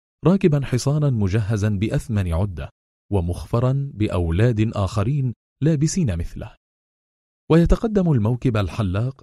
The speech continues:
الذي سيختنه ورجال الموسيقى، ويعترض النساء بين الفينة والفينة للموكب مزغردات،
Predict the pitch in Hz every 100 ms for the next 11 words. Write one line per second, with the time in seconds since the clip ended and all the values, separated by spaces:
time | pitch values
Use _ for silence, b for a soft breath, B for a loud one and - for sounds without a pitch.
0 | - 104 98 101 - 101 92 165 139 -
1 | _ _ _ - 113 101 92 143 151 143
2 | 127 120 95 85 - 76 _ _ - 110
3 | 80 76 120 113 95 92 82 120 120 101
4 | 95 87 92 - 135 123 117 117 98 87
5 | 143 147 131 131 107 87 117 131 123 92
6 | _ _ 113 107 87 85 80 92 90 117
7 | 76 -